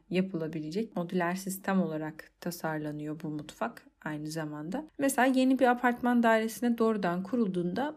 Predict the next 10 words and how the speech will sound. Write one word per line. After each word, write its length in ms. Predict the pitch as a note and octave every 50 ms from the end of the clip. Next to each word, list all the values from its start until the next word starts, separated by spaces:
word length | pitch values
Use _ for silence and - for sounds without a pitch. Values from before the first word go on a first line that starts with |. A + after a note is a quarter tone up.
| - _ -
bir 240 | A3+ A#3+ A#3+ A#3+ G#3+
dolabın 460 | A3 A3+ A3+ A3+ G#3+ G#3+ A#3+ B3 A#3+
arkası 500 | - - G#3 G3+ F#3+ F#3+ - - - -
için 360 | A#3 G#3 F#3+ - A#3 A#3 A3+ G3+
gerekli 500 | G3 F#3+ F#3 F#3+ F#3+ F#3+ - - G#3+ F#3
olacak 600 | F3+ - F3 F3 F3 E3+ - F3+ F#3 F#3+ - -
tahtadan 600 | - F#3 F#3 - - F3 F3 F#3+ F3+ F3 E3+ D#3
da 120 | D#3 D#3
tasarruf 500 | - F#3 F3+ - - D#3+ D#3+ D#3 D#3 D#3
sağlanıyor. 640 | - - - D#3+ D3+ D3+ - - - D3+ D#3 - F#3+